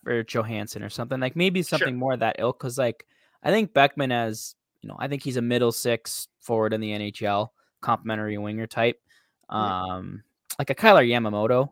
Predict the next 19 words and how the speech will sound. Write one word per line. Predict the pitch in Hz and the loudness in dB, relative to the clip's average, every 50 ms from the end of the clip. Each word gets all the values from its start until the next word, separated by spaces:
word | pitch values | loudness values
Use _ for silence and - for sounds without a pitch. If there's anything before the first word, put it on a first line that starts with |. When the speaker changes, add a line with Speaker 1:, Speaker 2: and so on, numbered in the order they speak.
| - - | -4 -6
Speaker 1:
I | 120 120 | -8 -6
think | - 120 117 - | -6 -8 -10 -10
is | 117 - | -10 -10
kinda | - 104 104 104 101 | -10 -10 -8 -8 -8
like | 107 107 - | -8 -10 -10
how, | - 107 107 110 - - | -10 -10 -8 -10 -10 -12
if, | - - _ - | -14 -20 _ -18
you | - 120 | -18 -18
know, | 117 117 _ _ | -18 -18 _ _
as | 120 113 | -16 -14
a, | 110 - _ - | -14 -8 _ 0
as | 147 143 135 | 0 2 0
a | 123 | -2
quick | - - - 160 - - | -4 -2 -2 -2 -2 -4
comp | - 131 120 - - | -4 -4 -4 -4 -4
to | - 107 | -8 -6
Beckman, | - 104 101 - - 123 113 107 | -6 -6 -6 -6 -6 -8 -6 -4
right? | 104 107 - - | -4 -4 -4 -4
Like, | 98 98 - - | -4 -4 -6 -8